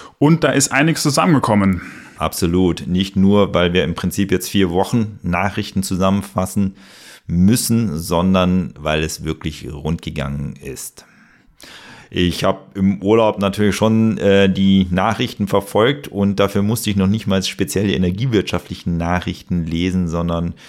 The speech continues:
Speaker 2: ja, man hatte das Gefühl, die gesamte Nation wird zum Merit-Order-Experten, äh, hoch und runter auf Spiegel, Süddeutsche.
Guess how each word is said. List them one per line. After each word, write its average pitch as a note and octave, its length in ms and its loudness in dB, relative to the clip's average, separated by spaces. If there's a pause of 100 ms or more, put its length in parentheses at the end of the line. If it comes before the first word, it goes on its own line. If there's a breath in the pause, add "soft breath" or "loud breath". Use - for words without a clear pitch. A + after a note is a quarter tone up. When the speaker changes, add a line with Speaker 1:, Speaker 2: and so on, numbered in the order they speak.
(220 loud breath)
Speaker 2:
ja, D#2 320 -4
man E2+ 180 0
hatte G2 160 2
das F#2+ 220 0
Gefühl, F#2 340 0
die E2+ 140 0
gesamte E2 440 -2
Nation D#2+ 540 -2
wird D#2+ 160 -4
zum D#2 240 -6
Merit-Order-Experten, E2 1600 -4
äh, D#2+ 160 -6
hoch E2 280 -4
und E2 160 -4
runter E2 440 -2
auf E2 220 -6
Spiegel, E2 420 -4
Süddeutsche. E2 720 -4